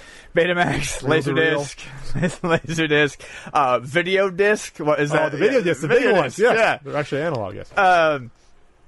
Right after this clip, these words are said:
Speaker 1: so you can take a more YouTube approach, and you can just submit it to Amazon directly,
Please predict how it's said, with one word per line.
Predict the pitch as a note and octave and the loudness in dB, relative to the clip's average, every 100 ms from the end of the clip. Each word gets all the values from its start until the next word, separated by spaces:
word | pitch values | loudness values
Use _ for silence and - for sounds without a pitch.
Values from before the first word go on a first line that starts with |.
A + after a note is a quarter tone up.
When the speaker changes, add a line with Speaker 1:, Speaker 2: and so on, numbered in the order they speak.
| - - _ - - | -20 -20 _ -20 -14
Speaker 1:
so | - G#3+ G3+ F#3 | -4 0 0 0
you | F3+ G3+ G#3 | -4 -4 0
can | G#3+ G3+ F#3 D#3 | 0 0 -4 -2
take | G3+ A3 | 0 0
a | A#3 G#3 | 0 -2
more | G3 F#3 | 2 2
YouTube | E3 D3 C#3 D#3 C#3 | 2 -2 0 -2 -2
approach, | C3 D3+ C#3 C3 - | -2 0 0 -2 -4
and | C#3 C3+ | -4 -2
you | C#3 | -4
can | C3 C#3+ | -4 -6
just | B2 C#3+ - | -2 -2 -2
submit | - C3 C#3+ C#3+ | -6 -2 0 0
it | D3+ - | -2 -4
to | D3 C3+ B2+ C3 | -4 -2 -2 0
Amazon | C3+ C3+ C3+ C#3+ C3+ | 0 0 -2 -2 -2
directly, | C3 B2 B2 C3+ B2 A#2+ | 0 0 -2 -4 -4 -4